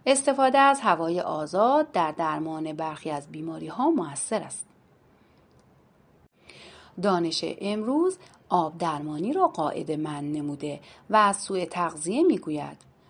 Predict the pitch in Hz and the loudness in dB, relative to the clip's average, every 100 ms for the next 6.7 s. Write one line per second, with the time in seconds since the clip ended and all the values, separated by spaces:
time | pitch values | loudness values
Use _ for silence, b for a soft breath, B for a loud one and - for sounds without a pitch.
0 | b b b 208 190 180 175 - 208 220 | b b b 0 0 -2 -4 -4 -4 0
1 | 269 330 339 - 180 160 151 147 151 143 | 4 6 4 0 -6 -6 -6 -8 -10 -10
2 | 143 143 165 208 247 - - 147 147 147 | -10 -8 -6 -4 -4 -4 -4 -6 -8 -10
3 | 160 165 170 170 170 156 151 165 175 165 | -8 -6 -6 -8 -8 -8 -8 -6 -6 -6
4 | 180 - 202 202 214 226 285 370 381 B | -6 -6 -4 -4 0 4 6 6 2 B
5 | B B - 160 170 185 - 190 277 214 | B B -10 -6 -4 -4 -4 -4 -2 -4
6 | 165 - 139 - - - | -8 -12 -14 -6 -6 -6